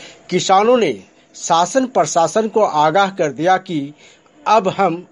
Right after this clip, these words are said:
अपनी हकमारी किसी भी कीमत पर बर्दाश्त नहीं करेंगे। सचिव विश्वजीत मल तथा कोषा अध्यक्ष डब्लू मालाकार ने कहा कि किसी पूर्ववर्ती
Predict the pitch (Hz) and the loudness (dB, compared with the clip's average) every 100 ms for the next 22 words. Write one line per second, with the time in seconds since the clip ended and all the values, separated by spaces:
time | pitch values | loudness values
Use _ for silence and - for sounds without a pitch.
0 | - 185 196 214 220 226 - - _ _ | -4 -4 -4 -4 -6 -6 -12 -20 _ _
1 | _ - - 233 247 233 185 170 190 196 | _ -16 -4 -2 -2 -2 0 0 0 -4
2 | 202 _ _ _ _ 202 - 247 226 147 | -10 _ _ _ _ -10 -6 -2 -2 0
3 | 180 175 165 185 214 233 220 185 143 135 | -2 -2 -2 2 2 0 0 0 0 0
4 | 117 175 185 139 113 139 180 185 214 139 | 2 0 0 -6 -10 -8 -2 0 0 -4
5 | 90 - _ - - - - - - 190 | -10 -18 _ -20 -20 -20 -20 -14 -4 -2
6 | 190 226 208 202 - 131 185 185 175 175 | 0 2 2 0 -12 -4 -2 -2 -4 -2
7 | 254 214 185 175 190 - - 208 202 165 | -2 2 2 2 -2 -10 -6 -4 0 0
8 | 160 - _ 196 220 220 269 196 175 151 | 0 -8 _ -2 -2 2 0 2 -2 -2
9 | 160 151 165 214 226 170 156 151 175 208 | -2 -2 -2 -2 0 2 2 2 2 0
10 | 202 160 143 151 196 208 143 143 - - | 0 -2 -2 -2 -2 -4 -4 -8 -20 -20
11 | _ _ 214 226 - 277 269 208 180 180 | _ _ -4 -2 0 -2 2 2 4 2
12 | 254 214 131 | 0 -2 -4